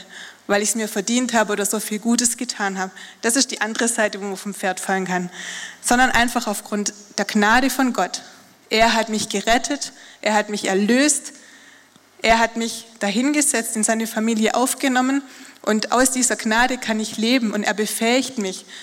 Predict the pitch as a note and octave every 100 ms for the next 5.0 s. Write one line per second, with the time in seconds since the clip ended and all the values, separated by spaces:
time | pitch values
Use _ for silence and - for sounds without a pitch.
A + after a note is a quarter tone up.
0 | - - G#3+ G#3+ A3 A#3 G#3 G#3 G#3 G3+
1 | G3+ G#3+ G#3+ G#3+ - - - - - -
2 | - G3+ - - G#3+ A#3 G#3 G3 G#3 G3+
3 | G#3 F#3 - F3 F#3 F#3 G3 F#3+ A#3 A3
4 | A3+ A#3+ C4 B3+ A3+ A3+ A3+ A#3+ A3+